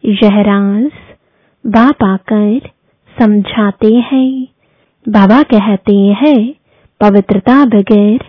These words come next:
कभी धारणा नहीं हो सकती है। बाबा समझाते हैं, कितने ढेर वेद शास्त्र हैं, परिक्रमा दिलाते हैं,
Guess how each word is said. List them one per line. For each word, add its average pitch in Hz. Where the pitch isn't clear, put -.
कभी 208
धारणा 202
नहीं 214
हो 208
सकती 226
है। 269
बाबा 202
समझाते 202
हैं, 226
कितने 202
ढेर 214
वेद 262
शास्त्र -
हैं, 262
परिक्रमा 208
दिलाते 208
हैं, 262